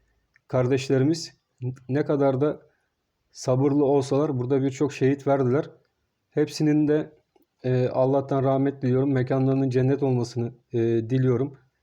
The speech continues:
Bu kadar sabırlarını test etmesi Ermenilerin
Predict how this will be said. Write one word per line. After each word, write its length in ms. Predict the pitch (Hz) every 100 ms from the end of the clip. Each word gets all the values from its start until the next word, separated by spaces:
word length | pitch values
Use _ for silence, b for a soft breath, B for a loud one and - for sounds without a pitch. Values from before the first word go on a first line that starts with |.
| _ _ _ _ _ _ _ _ _ _
Bu 120 | 147 151
kadar 240 | 156 156
sabırlarını 960 | 131 156 143 147 151 147 160 165 - -
test 300 | 151 151 151
etmesi 460 | 143 143 131 151 135
Ermenilerin 800 | 127 135 131 135 135 165 -